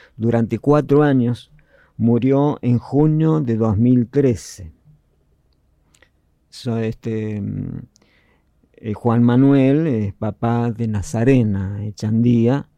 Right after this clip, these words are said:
docente, actual secretaria de Extensión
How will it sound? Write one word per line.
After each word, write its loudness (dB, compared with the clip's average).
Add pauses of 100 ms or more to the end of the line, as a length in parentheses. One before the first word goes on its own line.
(580)
docente, 2
actual -4
secretaria -2
de -2
Extensión -2